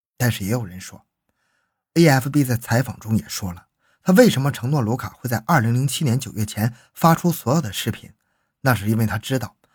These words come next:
官方将会用更多的假视频来混淆他的真视频，而他战胜官方的武器则是时间。A F B预计官方展开行动的时间就是在二零零七年九月。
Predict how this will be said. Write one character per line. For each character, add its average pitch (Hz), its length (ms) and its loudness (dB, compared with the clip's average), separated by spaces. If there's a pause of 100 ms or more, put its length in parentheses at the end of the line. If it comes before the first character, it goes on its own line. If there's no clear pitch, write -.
(260)
官 180 260 10
方 170 220 4
将 165 180 2
会 156 140 2
用 123 160 2
更 123 320 2
多 127 120 -4
的 123 120 0
假 107 240 -6
视 - 180 -2
频 101 240 -8 (200)
来 123 140 2
混 123 280 2
淆 92 240 -8
他 104 140 -12
的 87 100 -10
真 147 240 -2
视 - 160 -4
频， - 200 -18 (480)
而 165 120 4
他 196 120 8
战 180 200 2
胜 117 120 -2
官 170 260 4
方 165 160 0
的 143 80 -2
武 98 160 -10
器 - 280 -4 (160)
则 107 140 -2
是 95 160 -6
时 - 300 -8
间。 123 260 -4 (1200)
A 220 140 6
F 160 240 6
B 165 280 2
预 190 100 4
计 151 120 -2
官 170 220 2
方 165 200 0
展 92 140 -8
开 110 120 -4
行 107 240 -6
动 151 80 0
的 107 80 -6
时 - 160 -10
间 127 240 -4 (180)
就 127 140 -2
是 92 80 -6
在 92 280 -12
二 123 100 2
零 101 180 0
零 123 100 2
七 139 200 -2
年 104 180 2
九 - 220 -6
月。 92 160 -16